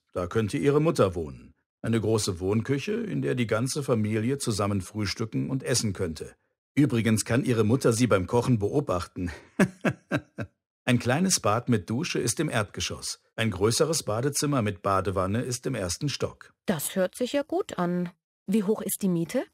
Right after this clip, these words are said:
Speaker 1: Dieses Haus kostet weniger als eine vergleichbare Wohnung in dieser Größe. Sie müssen sich allerdings um den Garten kümmern. Das ist für den Vermieter sehr wichtig.
Speaker 2: Kein Problem.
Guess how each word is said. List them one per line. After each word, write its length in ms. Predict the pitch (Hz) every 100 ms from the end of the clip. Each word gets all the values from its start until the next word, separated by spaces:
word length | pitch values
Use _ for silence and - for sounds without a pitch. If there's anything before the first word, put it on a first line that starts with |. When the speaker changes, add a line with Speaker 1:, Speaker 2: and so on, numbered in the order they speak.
| _
Speaker 1:
Dieses 360 | 113 143 160 123
Haus 240 | 120 151
kostet 400 | - 117 - 90
weniger 400 | 92 113 156 143
als 140 | 127 120
eine 180 | 113
vergleichbare 800 | 101 101 98 110 101 113 113 104
Wohnung 320 | 131 147 101
in 120 | 87 90
dieser 280 | 90 90
Größe. 500 | 87 87 78 - 85 - _ _ _
Sie 120 | 104
müssen 260 | 123 175 214
sich 260 | 160 135 -
allerdings 440 | 117 156 170 165
um 140 | 95
den 180 | 147 160
Garten 380 | 120 101 95 98
kümmern. 420 | 101 87 - - _ _ _
Das 180 | 107 101
ist 160 | 139
für 80 | -
den 160 | 123 110
Vermieter 420 | 110 113 143 135
sehr 200 | 110 127
wichtig. 500 | 135 - - - - _ -
Speaker 2:
Kein 260 | - 185
Problem. 460 | 185 175 151 147